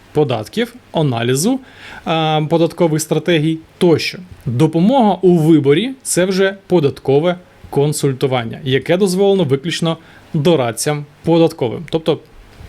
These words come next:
ви розумієте, дорадця податковий, е, фінансовий дорадця, аудитор і адвокат, ці люди отримують ліцензію для того, щоб вам давати поради за гроші.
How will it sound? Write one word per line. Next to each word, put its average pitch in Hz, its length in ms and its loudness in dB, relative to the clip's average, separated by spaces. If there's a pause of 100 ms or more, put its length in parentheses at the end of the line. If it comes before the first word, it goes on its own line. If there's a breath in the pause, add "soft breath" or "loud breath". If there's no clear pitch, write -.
(180)
ви 151 120 2
розумієте, 123 480 -2 (160)
дорадця 165 340 0
податковий, 151 680 -2 (720 loud breath)
е, 151 220 0 (180)
фінансовий 208 560 2
дорадця, 160 520 0 (640)
аудитор 165 580 0 (540)
і 190 360 2 (300)
адвокат, 156 640 0 (120)
ці - 220 -2
люди 214 360 0 (280)
отримують 151 540 0
ліцензію 143 680 0
для 123 140 0
того, 208 260 2
щоб 117 280 -4
вам 151 260 -2
давати 127 320 -2
поради 131 420 -2
за 120 140 -2
гроші. 127 340 -4